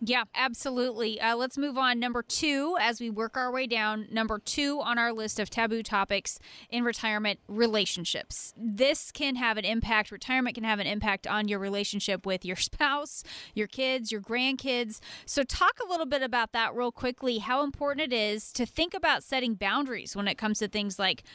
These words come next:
watching the grandkids or, or what you'll be doing with your spouse when you're both home all day, every day. I mean, that's something to think about.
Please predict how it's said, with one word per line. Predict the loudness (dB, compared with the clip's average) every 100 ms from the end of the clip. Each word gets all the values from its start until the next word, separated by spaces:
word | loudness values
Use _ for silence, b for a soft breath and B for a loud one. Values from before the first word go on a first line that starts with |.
| B B
watching | -4 0 0
the | 0
grandkids | 4 2 2 0 -2 -2 -6 -4
or, | 0 0 0
or | 0 0 2
what | 2 2
you'll | 0
be | 0
doing | 2 2 2
with | 0
your | 0 0
spouse | 0 2 4 4 -2 -2
when | 0 0 0
you're | -2 0
both | 0 0
home | 0 2 2 2
all | 0 0
day, | 0 0 0
every | -2 -4
day. | -2 0 0
I |
mean, | -2 0
that's | 0 0 -4
something | 0 0 2 -2
to | 0
think | -2 0
about. | 0 0